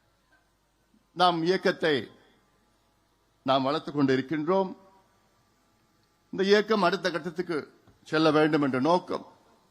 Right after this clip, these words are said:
நான் சொல்லியிருக்கின்றேன், நம்ம ஐயாவுடைய நாற்காலி நிர-, நிரந்தரமான ஒரு நாற்காலி ஐயாவுக்கு. ஐயாவுடைய நாற்காலி இது. ஐயா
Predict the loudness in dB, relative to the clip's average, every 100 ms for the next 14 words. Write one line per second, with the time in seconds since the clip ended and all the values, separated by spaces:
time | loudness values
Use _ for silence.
0 | _ _ _ _ _ _ _ _ _ _
1 | _ _ -10 -6 -2 0 2 0 0 -2
2 | -2 -4 2 4 6 6 2 2 2 2
3 | 0 0 0 0 -2 0 2 2 2 4
4 | 6 6 4 2 0 -2 -2 -4 -4 -4
5 | -2 -2 -4 -10 -10 -12 _ _ _ _
6 | _ -4 4 4 4 0 -2 -2 -6 -4
7 | -6 -8 -8 -6 -4